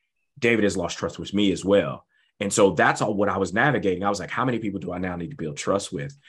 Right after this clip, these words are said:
And it was an uphill battle. And it got to the point, Steve, where the, the person, the, the, the manager was like, "Lawrence, I know what you're doing,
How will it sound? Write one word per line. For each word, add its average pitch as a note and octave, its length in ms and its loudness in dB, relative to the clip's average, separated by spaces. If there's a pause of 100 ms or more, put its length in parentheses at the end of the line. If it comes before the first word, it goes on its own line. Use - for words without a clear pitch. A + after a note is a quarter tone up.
(260)
And F2+ 560 0 (400)
it G#2 60 2
was A2 160 4
an A#2 60 8
uphill A2+ 300 2
battle. F2+ 520 -2 (400)
And F#2+ 260 4
it F2+ 60 -2
got G#2 200 2
to F#2 100 -4
the F2+ 80 -2
point, F2+ 420 -4
Steve, E2+ 320 -4
where F2 280 2
the, E2+ 260 -4
the F2 100 -4
person, F#2+ 520 0 (800)
the, E2+ 160 -8 (160)
the, D2+ 340 -6
the E2+ 120 -6
manager F2+ 540 0 (400)
was E2+ 140 -6
like, F2+ 160 -4
"Lawrence, G2 240 2
I E2+ 80 -2
know G#2+ 140 6
what - 160 4
you're F#2 100 -2
doing, F2 520 -4